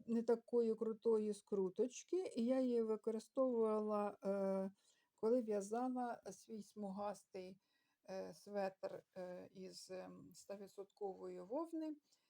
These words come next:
Дам посилання на це відео. Там я використала пряжу у два складення, е, тому що основна ниточка, е, там була метражем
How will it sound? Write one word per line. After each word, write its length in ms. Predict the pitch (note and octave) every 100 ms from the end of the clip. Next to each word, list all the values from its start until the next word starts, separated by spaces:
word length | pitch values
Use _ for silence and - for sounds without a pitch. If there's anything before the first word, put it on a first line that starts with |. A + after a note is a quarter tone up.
| _ -
Дам 360 | G3+ A#3+ A#3+
посилання 800 | A3+ F#3 G3+ G#3+ A#3+ B3+ B3 A#3
на 320 | G#3 G3 G3+
це 260 | G3+ - G#3
відео. 520 | G3 F3+ E3 E3 E3+ - _ _ _ _
Там 220 | - B3 B3
я 140 | A3
використала 720 | G#3 A3+ G3+ G3 - G3 F#3+
пряжу 520 | F#3 G3+ F#3+ F#3 G3
у 180 | G3 G#3+
два 240 | F3 F3+ F3+
складення, 720 | - C4+ E4+ E4+ D#4 D4 D4 - _ _ _ -
е, 180 | F3+ F#3
тому 320 | G3+ G#3 G#3+
що 220 | G3+ G3+
основна 500 | F#3+ - G3+ A3 B3
ниточка, 800 | A3+ G3+ - F3 - - F#3+ F#3+ -
е, 160 | F#3
там 260 | F3 F3+ F#3
була 240 | F#3 F#3
метражем 800 | F#3 F3+ - F#3+ F3+ F#3 F3 F#3+